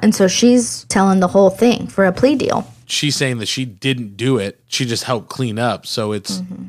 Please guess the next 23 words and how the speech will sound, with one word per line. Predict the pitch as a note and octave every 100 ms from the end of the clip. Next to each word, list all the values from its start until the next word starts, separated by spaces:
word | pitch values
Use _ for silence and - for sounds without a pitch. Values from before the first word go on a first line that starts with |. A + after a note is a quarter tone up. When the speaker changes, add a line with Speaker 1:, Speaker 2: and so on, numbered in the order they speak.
| - _ _ _ D#3
Speaker 2:
it | D3
reminds | C#3 C#3 C#3 E3+ D3+
me | D3
a | A2+
little | A#2+ C#3+ C#3+
bit | B2 A#2 G#2+ G2 _ A#2
of | A2+ G#2+ G2
the | G#2+
Michigan | A2+ A2+ A#2 G#2+
Thrill | - A2+ A#2
Kill. | - D3 D3+ C#3+
It | C3+
was | G#2+
episode, | A2 - A2
I |
think | C3
it | A#2
was | G#2+
episode | G#2 - A2+ G2
three | G2+ A2
that | A#2+ A2+
we | C3
did, | C3+ C3+ C#3+